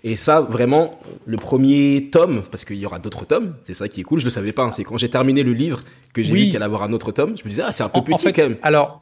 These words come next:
Speaker 2: la, la version illustrée, effectivement, c'est, c'est juste, euh, c'est, c'est la, la première partie, enfin,
Speaker 1: Mhm.
Speaker 2: les deux premières parties du livre papier, il y en a trois, hein,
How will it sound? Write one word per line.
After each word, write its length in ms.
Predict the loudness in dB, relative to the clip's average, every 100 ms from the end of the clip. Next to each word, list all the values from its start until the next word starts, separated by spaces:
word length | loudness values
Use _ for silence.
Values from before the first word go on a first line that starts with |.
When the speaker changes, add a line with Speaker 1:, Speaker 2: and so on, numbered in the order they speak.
| -8
Speaker 2:
la, 140 | 0
la 100 | 2
version 320 | 2 0 -2
illustrée, 400 | -2 -4 -6 -2
effectivement, 540 | -2 -2 -6 -4 -4 -4
c'est, 240 | -6 -10
c'est 220 | -8 -6
juste, 500 | -2 -2 -4 -8 -8 -2
euh, 360 | 0 0 -4 -10
c'est, 200 | -8 -6
c'est 220 | -2 0
la, 220 | 2 2
la 100 | 0
première 540 | -2 0 2 2 2 0
partie, 480 | -4 -4 -6 -6 -8 _
enfin, 280 | 0 2 0 -2
Speaker 1:
Mhm. 160 | -6 0
Speaker 2:
les 80 | 0
deux 260 | 4 2
premières 380 | 2 0 0 0
parties 400 | -2 -4 -8 -8
du 160 | -6 -8
livre 180 | -6 -2
papier, 300 | -2 0 -2
il 100 | 0
y 60 |
en 40 | -2
a 100 | -2
trois, 280 | -2 0
hein, 160 | 0 -2